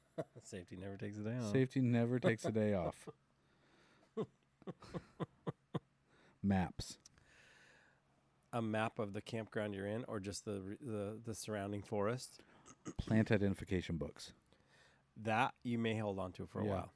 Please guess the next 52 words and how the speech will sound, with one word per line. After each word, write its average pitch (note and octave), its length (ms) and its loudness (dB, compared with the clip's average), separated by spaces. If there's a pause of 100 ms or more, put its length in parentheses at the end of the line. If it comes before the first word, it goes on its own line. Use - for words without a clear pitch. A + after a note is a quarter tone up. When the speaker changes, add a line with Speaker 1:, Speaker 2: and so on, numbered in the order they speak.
(140)
Speaker 1:
I'm G2+ 80 -8
not F#2 200 -6
gonna A#2+ 120 4
Speaker 2:
What? G3 120 6
Speaker 1:
lie. - 60 -8 (280)
I'm G2+ 60 -6
not F#2+ 180 -6
gonna F#2+ 140 -4
lie. F2+ 140 -6
That's F#2 220 -6
not G2 160 -6
gonna F#2 120 -8
fly F#2+ 200 -4
off F2+ 140 -6
the - 60 -10
shelf. - 360 -8 (460)
Speaker 2:
Really? A#2+ 360 -2 (260)
Speaker 1:
Yeesh. G#2 180 -6 (360)
You A#2+ 160 6
do D#3+ 160 8
that, C#3 340 8
I'll A2+ 100 4
get A2 140 -2
the - 60 -10
popsicles. F#2+ 640 0
We'll, G2 260 2
uh, F2+ 320 -2
we'll G#2+ 180 0
see B2 300 6
who, B2 240 12
who D3 180 12
wins B2+ 300 10
at - 100 6
the C3 100 8
end A#2+ 100 8
of A2+ 60 4
the A#2 60 2
day. A2 300 6
<laughs> - 1400 -2
Speaker 2:
I A2+ 80 0
could G#2+ 180 0
see. F2 360 -2 (520)
But F#3 100 8
if D#3+ 100 6
maybe D#3 280 8
if B2+ 100 8
you A#2+ 120 2
created A2 360 4
some G#2 200 4
sort G2+ 220 4
of F2+ 120 2
a, D#2+ 220 -2